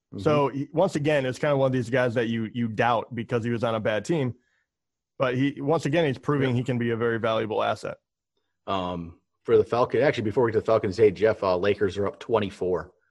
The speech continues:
Speaker 1: right now.
Speaker 2: Yeah, I was, uh,
Speaker 1: How you feel about that?
Speaker 2: oh, I really wanted a, a force a game seven, but that does not look good.
Speaker 1: Uh, just under a minute or a mi-, minute or two minutes left in the first half. It's not, not bad. All right, Falcons. Matt Ryan has been really bad for the last three weeks.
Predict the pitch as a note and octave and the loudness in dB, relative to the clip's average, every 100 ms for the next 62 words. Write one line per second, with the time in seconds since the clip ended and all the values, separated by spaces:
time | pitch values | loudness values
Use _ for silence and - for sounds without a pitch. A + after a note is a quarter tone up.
0 | _ - F2 E2+ E2 _ _ _ _ _ | _ -10 -8 -10 -14 _ _ _ _ _
1 | _ B2+ - - _ C3+ C3+ C#3+ C3 C3+ | _ -8 -8 -12 _ -2 0 2 2 2
2 | C3 B2 - _ _ - - G2 F#2 G#2 | 2 0 -4 _ _ -20 -12 -6 -2 0
3 | F#2+ F2+ F2+ F2+ - - G#3 G3 F3 F3 | 0 0 -2 -4 -4 0 4 6 6 4
4 | F3+ E3+ E3 D#3 C#3+ - E3+ D#3+ D#3 D#3 | 2 0 2 0 -4 -12 -10 -8 0 2
5 | C3+ C3+ - D#3+ D3 C#3 C#3 C3 - C3 | 2 -4 0 2 2 2 0 0 0 0
6 | A#2 A#2 A#2 C#3 C3+ B2 B2 A2+ A#2 A#2 | 0 -2 0 0 0 -4 -4 -4 -6 -6
7 | A#2 - _ _ - F#2 F2 G#2+ A2+ G#2+ | -8 -8 _ _ -6 -4 -2 -2 2 4
8 | G2 G2+ G2+ - - G#2 F#2+ F#2+ A2+ - | 4 2 -2 -6 -6 -4 -2 -2 -6 -6
9 | B2+ C#3+ C3+ G#2 - A#2 A2+ - G2+ - | -4 2 4 2 0 2 0 2 -2 -2
10 | F2 F2+ F2+ G2 F#2+ F#2 - _ - B2+ | -4 -4 -6 -6 -8 -10 -20 _ -12 -8
11 | - B2+ - - - A2+ - - - - | -6 -6 -6 -8 -6 -8 -8 -14 -18 2
12 | C#3+ C#3 G2+ - - - F#3+ F#3 F#2+ A#2 | 4 6 2 -2 -8 2 4 4 4 4
13 | C#3 G2+ F2+ F#2+ F#2+ G#2 A2 B2 G#2+ F#2+ | 4 4 0 2 4 6 8 6 6 2
14 | F2+ F2+ F2 E2+ D#2 - F2 D#2 D#2+ - | 2 0 -2 0 -2 -4 -6 -4 -4 -6